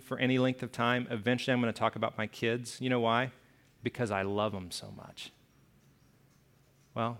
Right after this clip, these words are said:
I should talk about Jesus because I love him so much. Like, I owe my life to him.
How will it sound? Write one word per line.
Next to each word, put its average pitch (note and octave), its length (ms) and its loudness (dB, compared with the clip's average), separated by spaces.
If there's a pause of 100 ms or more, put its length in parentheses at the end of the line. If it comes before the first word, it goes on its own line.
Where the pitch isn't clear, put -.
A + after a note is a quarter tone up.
I B2 80 -4
should - 180 -12
talk B2 160 0
about A#2 200 -2
Jesus A2 340 -4
because A2 280 -6
I G#2+ 100 -2
love A2+ 300 0
him A#2 220 -2
so G#2+ 220 -6
much. G#2+ 400 -8 (1120)
Like, A#2+ 100 0
I B2+ 200 4
owe B2 420 2 (560)
my A2 200 -2
life G#2+ 440 -2
to G#2+ 120 -12
him. G2 280 -14